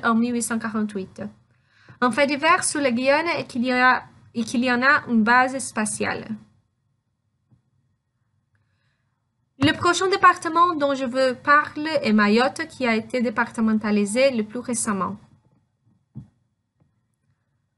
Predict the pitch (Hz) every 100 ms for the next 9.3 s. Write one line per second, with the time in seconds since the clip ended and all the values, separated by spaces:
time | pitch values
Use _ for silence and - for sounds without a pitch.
0 | _ _ _ _ _ _ _ _ _ _
1 | 262 285 302 311 370 370 294 233 226 226
2 | 233 254 226 269 269 269 233 214 - 233
3 | 233 - 311 330 330 - 240 233 226 220
4 | 214 - - _ _ - 285 262 - 262
5 | 254 247 311 339 320 - 277 269 247 240
6 | 233 233 220 220 262 254 - 233 226 214
7 | 233 214 208 226 285 330 240 226 233 240
8 | 254 226 233 226 214 214 240 233 226 226
9 | 220 214